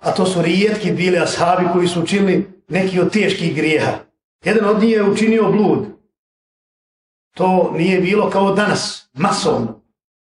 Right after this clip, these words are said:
Nego je to od hiljade, hiljade, hiljade ashaba, jedan se desi, šeitan ga nekad zavede, nije bio pri sebi. I učinio je.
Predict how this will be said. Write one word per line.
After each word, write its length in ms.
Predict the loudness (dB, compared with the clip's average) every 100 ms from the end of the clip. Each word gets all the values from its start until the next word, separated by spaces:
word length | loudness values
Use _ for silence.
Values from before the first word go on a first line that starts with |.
| _ -6
Nego 220 | -2 0
je 140 | 2 2
to 100 | 2
od 160 | 2 -2 -8 -14 _ _ -2
hiljade, 520 | 0 2 2 2 2
hiljade, 600 | 2 2 4 2 4 2 2
hiljade 420 | 2 2 2 2
ashaba, 640 | 0 2 2 4 2 2 -2 -2 0
jedan 280 | 2 2
se 160 | 0 2
desi, 300 | 2 2 0
šeitan 400 | 2 2 2 2
ga 80 | 2
nekad 320 | 2 2 2
zavede, 380 | 2 2 0 0 -2 -4 -2 0
nije 200 | 0 0
bio 200 | 2 0
pri 160 | 0 -2
sebi. 260 | -2 -2 0
I 100 | 0
učinio 400 | 2 0 0 0
je. 320 | -2 -4 -10